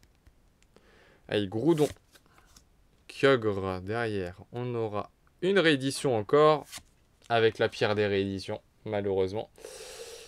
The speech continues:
Voilà, c'était le type de, de, je la voulais pas, elle. En réédition, je la voulais pas.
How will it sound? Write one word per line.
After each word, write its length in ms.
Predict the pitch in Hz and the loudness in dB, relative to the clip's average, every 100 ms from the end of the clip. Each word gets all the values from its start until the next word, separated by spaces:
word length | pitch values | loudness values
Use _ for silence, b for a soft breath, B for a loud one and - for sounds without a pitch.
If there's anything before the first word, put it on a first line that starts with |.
| B - | B -4
Voilà, 220 | 92 - | -4 -4
c'était 260 | - 110 123 | -12 -2 0
le 80 | 123 | 0
type 280 | 156 151 | -6 0
de, 400 | 143 131 120 120 | 4 6 8 8
de, 880 | 120 117 113 110 107 107 104 104 101 | 6 4 4 4 4 4 4 2 0
je 60 | 104 | 4
la 60 | 123 | 4
voulais 240 | 123 110 | 6 4
pas, 180 | - 85 | 4 -6
elle. 200 | 90 - _ _ _ | -10 -10 _ _ _
En 160 | 107 104 | -4 0
réédition, 500 | 107 107 107 131 123 | 0 0 -2 -2 0
je 60 | |
la 60 | 107 | 0
voulais 240 | 98 92 | 0 -4
pas. 200 | 87 - | -4 -8